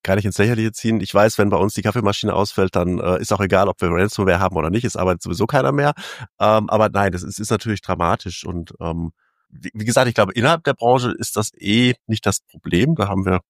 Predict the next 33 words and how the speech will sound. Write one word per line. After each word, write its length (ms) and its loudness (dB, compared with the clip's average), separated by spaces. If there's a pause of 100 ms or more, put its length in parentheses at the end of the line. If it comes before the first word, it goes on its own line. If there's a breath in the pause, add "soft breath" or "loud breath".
(340)
glaube 200 -2
ich, 60 -8
alle 140 0
einen 80 -2
sehr 180 -4
ähnlichen 360 0
Blick 180 -2
auf 140 0
das 180 -4
Thema. 240 2
Aber 160 2
die 80 -2
Frage 320 0
ist 100 -2
ja 100 2
wirklich, 420 0 (420 loud breath)
wie 220 2
nehmen 160 4
wir 40 0
die 80 -2
Leute 320 2
mit 240 2
und 160 -16
wie 60 -2
schaffen 360 -4
wir, 400 2
ja, 220 0
letztendlich 360 -2
auch 80 -2
vertrauenswürdig 1080 0
sie 120 -6
mitzunehmen, 460 0
weil 280 4